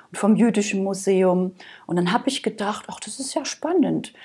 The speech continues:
Mich interessiert Fußball zwar überhaupt nicht, aber meine Kunden.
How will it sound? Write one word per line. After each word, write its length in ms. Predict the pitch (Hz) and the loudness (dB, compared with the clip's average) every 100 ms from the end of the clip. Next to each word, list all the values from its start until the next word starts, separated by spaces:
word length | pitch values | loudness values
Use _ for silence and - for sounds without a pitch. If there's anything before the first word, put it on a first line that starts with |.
| - - | -20 2
Mich 260 | 233 311 - | 4 4 4
interessiert 580 | 254 220 - 202 196 - | 2 0 -2 -2 -2 0
Fußball 580 | 254 320 - 190 202 | 4 4 4 2 2
zwar 340 | 208 208 190 - | 2 0 0 2
überhaupt 680 | 285 349 208 165 160 - 220 | 4 4 4 4 2 0 0
nicht, 340 | 339 - - | 0 0 -6
aber 320 | 170 202 247 | -4 0 2
meine 380 | 208 190 190 190 | 2 0 -2 -4
Kunden. 520 | 190 220 214 - - | 4 6 6 2 -6